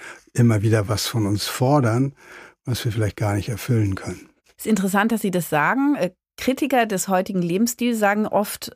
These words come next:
Speaker 2: ähm, eigentlich gucken alle nur noch nach Work-Life-Balance und wissen eigentlich ganz genau, dass Freizeit richtig wichtig ist und so und sind, tendieren zur Faulheit. <laughs> Ähm,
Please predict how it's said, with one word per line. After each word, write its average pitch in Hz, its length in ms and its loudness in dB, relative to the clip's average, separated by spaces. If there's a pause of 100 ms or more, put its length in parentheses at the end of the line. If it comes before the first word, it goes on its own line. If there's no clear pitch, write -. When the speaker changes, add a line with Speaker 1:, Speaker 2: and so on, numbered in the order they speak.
Speaker 2:
ähm, 180 320 0 (540)
eigentlich 190 320 0
gucken - 240 0
alle 208 200 4
nur 214 120 4
noch 202 200 2
nach 185 220 2
Work-Life-Balance 214 1300 4
und 196 160 2
wissen 220 180 2
eigentlich 202 220 0
ganz 208 180 0
genau, 190 300 4
dass 208 160 2
Freizeit 185 440 2
richtig 185 360 -2
wichtig 240 400 0
ist 208 280 2
und 196 200 0
so 196 340 4
und 185 260 2 (240)
sind, - 440 0
tendieren 220 420 4
zur 196 140 2
Faulheit. 240 960 2
<laughs> - 60 -12 (320)
Ähm, 202 320 0